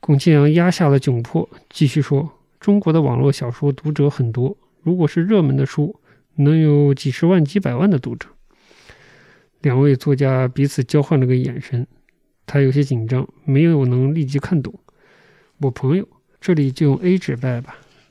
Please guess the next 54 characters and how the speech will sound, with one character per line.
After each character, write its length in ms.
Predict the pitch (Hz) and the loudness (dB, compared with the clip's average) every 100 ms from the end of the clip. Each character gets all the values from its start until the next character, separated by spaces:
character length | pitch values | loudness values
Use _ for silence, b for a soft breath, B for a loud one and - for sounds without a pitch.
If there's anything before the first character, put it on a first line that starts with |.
| _ | _
他 140 | - 160 | -6 -2
不 140 | 143 | 0
是 140 | 151 185 | 0 2
热 100 | 156 | 2
门 160 | 117 | 2
的 100 | 127 - - | -2 -4 -4
作 200 | 147 120 | 0 0
者， 160 | - - _ B B B B B B B B | -4 -16 _ B B B B B B B B
连 200 | 151 170 | 4 4
载 140 | 214 131 | 4 4
了 80 | |
两 200 | 131 123 180 | 4 2 0
本 160 | 127 | -2
书， 260 | - 135 - - _ _ _ _ | -2 -4 -4 -10 _ _ _ _
每 220 | 143 156 | -2 0
本 160 | 220 151 | 2 2
书 180 | - 165 | 0 0
的 120 | 160 | 0
读 200 | 143 147 | -2 -4
者 220 | 160 120 | -2 -2
都 160 | 120 180 | 0 -2
少 200 | - 127 | -2 -6
得 100 | 147 | -6
可 180 | - 117 | -8 -10
怜， 200 | 110 120 _ _ _ _ - | -10 -14 _ _ _ _ -14
可 140 | - | -2
能 120 | 135 180 | 0 0
把 140 | 135 | 0
一 80 | 165 | 0
本 160 | 131 | -2
书 320 | 131 - 151 147 | -2 -2 0 0
全 220 | - 147 | -2 0
都 120 | 190 | 0
看 200 | - 190 | 0 0
完 140 | 123 | 2
的 200 | 131 135 | 2 0
也 100 | 123 | -2
就 140 | 120 151 | -2 -2
一 80 | 165 | -2
百 140 | 123 | -2
多 120 | 139 | -2
个 80 | 160 | 0
人 140 | 120 117 | -2 -4
吧。 220 | 127 - _ _ b b b _ | -8 -12 _ _ b b b _
他 100 | - | -6
不 100 | 165 | -4
光 180 | 180 185 | 0 0
写， 300 | 185 135 120 | 0 -2 -2
也 120 | 123 | -4
看 180 | 127 175 | -4 -2
其 160 | 147 139 | -2 -4
他 180 | 139 190 | -4 -4
人 200 | 117 | -4
的。 80 | 117 | -8